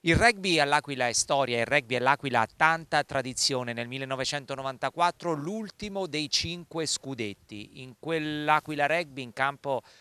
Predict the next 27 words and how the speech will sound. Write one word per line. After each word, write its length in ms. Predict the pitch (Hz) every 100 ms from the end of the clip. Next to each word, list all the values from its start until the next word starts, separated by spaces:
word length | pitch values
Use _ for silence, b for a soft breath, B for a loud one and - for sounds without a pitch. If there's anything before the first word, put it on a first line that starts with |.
| b b
c'era 280 | - 143 123
Gino 260 | 117 151 139
Troiani 640 | 131 131 143 160 170 170
e 120 | 147
in 80 | 123
panchina 420 | 123 117 131 131
c'era 280 | 123 117 113
Massimo 480 | 113 117 - 127 117
Mascioletti, 600 | 113 - 120 104 95 107
che 100 | 113
sono 260 | - 147
due 340 | 120 123 202 180
dei 140 | 151
grandi 420 | 135 147 151 143
protagonisti 760 | 139 131 135 123 135 156 - 160
di 120 | 127
questo 320 | 127 117 -
nuovo 320 | 123 135 139 135
progetto 640 | 123 113 95 123 - 143
che 120 | 127
negli 260 | 117 110 110
anni 360 | 110 120 127 139 b b b b
vuole 240 | 165 120
riportare 680 | 113 113 110 - 104 104 113 _
l'Aquila 380 | 120 110 117 104
Rugby 320 | 95 85 90
nell'elite. 580 | 98 92 90 80 - -